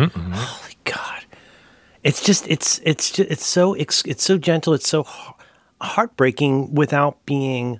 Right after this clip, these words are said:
Speaker 2: morose. You know what I mean? It's so difficult to do, to make, I don't know what you call it, power pop, chamber pop, like, some, it's ki-, it's a kind of pop. It's just that
Speaker 1: For
Speaker 2: it's
Speaker 1: sure.
Speaker 2: so well crafted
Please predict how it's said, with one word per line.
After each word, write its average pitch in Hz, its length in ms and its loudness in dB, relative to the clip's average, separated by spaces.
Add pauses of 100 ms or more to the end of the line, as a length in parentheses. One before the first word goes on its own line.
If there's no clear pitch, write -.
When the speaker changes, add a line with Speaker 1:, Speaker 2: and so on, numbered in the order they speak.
(120)
Speaker 2:
morose. 120 720 -2 (720)
You 165 120 4
know 175 40 6
what 175 80 4
I 180 40 4
mean? 185 180 4
It's - 120 -2
so 240 140 2
difficult 208 460 0
to - 60 -20
do, 170 180 4
to 139 80 2
make, 143 320 2 (400)
I 165 60 2
don't 170 80 6
know 147 60 8
what 104 100 -2
you - 60 -6
call 107 180 0
it, 104 60 -6
power 113 220 2
pop, 104 200 -2
chamber 110 260 -4
pop, 98 400 -8
like, 101 160 -6 (180)
some, 208 240 0
it's 175 200 -2
ki-, 190 100 -4
it's 165 140 0
a 190 80 4
kind 262 240 2
of - 100 -2
pop. - 380 -2 (240)
It's - 100 -2
just - 160 0
that 165 60 4
Speaker 1:
For 131 60 2
Speaker 2:
it's - 100 -4
Speaker 1:
sure. 160 100 4
Speaker 2:
so 165 140 4
well 156 220 6
crafted 127 640 0